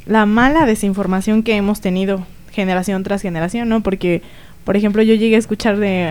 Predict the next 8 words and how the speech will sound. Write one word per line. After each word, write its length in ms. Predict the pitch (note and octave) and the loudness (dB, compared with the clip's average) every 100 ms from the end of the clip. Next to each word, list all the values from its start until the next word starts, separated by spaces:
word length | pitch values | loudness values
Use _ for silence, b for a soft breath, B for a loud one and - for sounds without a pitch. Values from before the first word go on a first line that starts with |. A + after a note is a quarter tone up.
| - | -2
alguna 340 | G3 G3 G3+ | 0 0 0
amiga 240 | G3+ G3 G3 | 0 0 -2
que 80 | |
trabajó 340 | F#3 E3+ F3+ F#3+ | -4 -6 -6 -6
en, 280 | F#3 F#3 F3 | -6 -8 -8
en 320 | F#3 F3+ E3+ | -8 -6 -6
industrias 580 | E3+ F3 F3+ G3 F#3+ - | -6 -6 -6 -4 -4 -6
alimentarias, 760 | F3+ F3 E3+ F3+ A3 D4+ F#4+ | -4 -4 -2 -2 0 0 -4